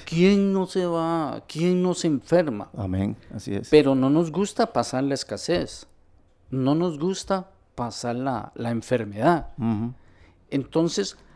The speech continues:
Speaker 1: ahí es donde el hombre se ve tentado a hacer su, su propio, su propio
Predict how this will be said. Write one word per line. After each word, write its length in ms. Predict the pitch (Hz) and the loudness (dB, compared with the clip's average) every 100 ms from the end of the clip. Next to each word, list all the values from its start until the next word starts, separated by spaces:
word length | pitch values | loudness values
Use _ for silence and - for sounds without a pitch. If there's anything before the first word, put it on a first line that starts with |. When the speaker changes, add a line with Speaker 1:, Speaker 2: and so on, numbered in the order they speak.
| - | -8
Speaker 1:
ahí 340 | - 135 135 139 | 0 2 4 4
es 200 | 170 - | 2 2
donde 540 | 196 196 160 139 - _ _ - - - | 0 2 2 0 -2 _ _ -20 -20 -6
el 280 | 156 147 - - | -2 -2 -4 -2
hombre 640 | 156 170 165 180 180 147 | 0 2 2 2 2 2
se 340 | 120 - - 135 | -2 -2 0 2
ve 100 | 151 | 2
tentado 840 | - 170 139 - 151 165 185 190 - - - _ _ | 2 2 2 2 2 2 2 -2 -6 -18 -20 _ _
a 240 | 131 135 120 | 2 4 2
hacer 360 | 120 - 139 | -4 -4 -2
su, 480 | 143 - 170 131 104 - | -4 -2 0 0 -4 -12
su 220 | - 135 | -6 -6
propio, 680 | - - 131 - 139 123 104 - | -4 -2 -2 -2 -2 -2 -4 -10
su 220 | - 113 | -16 -12
propio 480 | - 120 117 - | -8 -8 -8 -8